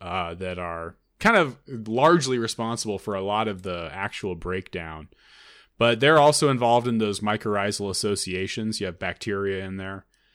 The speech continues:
And, um, all three of those are the living components of soil. And ideally, you wanna have them throughout your top layers, your organic layers of soil. But when you have bare soil in the winter,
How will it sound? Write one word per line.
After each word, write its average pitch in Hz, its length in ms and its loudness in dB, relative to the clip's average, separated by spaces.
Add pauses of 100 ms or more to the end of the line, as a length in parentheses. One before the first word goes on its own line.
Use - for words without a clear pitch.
(300)
And, 92 720 -8
um, 80 540 -10 (840)
all 165 160 6
three 175 240 4
of 139 120 2
those 131 280 2
are 117 80 0
the 107 140 -2
living 170 280 4
components 120 460 -4
of 95 80 -8
soil. 92 460 -4 (400)
And 123 440 0 (360)
ideally, 156 500 6
you 131 160 4
wanna 135 200 2
have 139 280 2
them 117 400 -2
throughout 123 640 0
your 104 140 -8
top 113 400 -6
layers, 107 440 -4
your 98 100 -8
organic 101 460 -8
layers 101 360 -4
of 82 100 -10
soil. 92 500 -6
But 117 100 0
when 135 100 2
you 127 100 2
have 127 240 0
bare 127 220 2
soil 131 400 0
in 110 60 0
the 101 60 -2
winter, 104 540 -4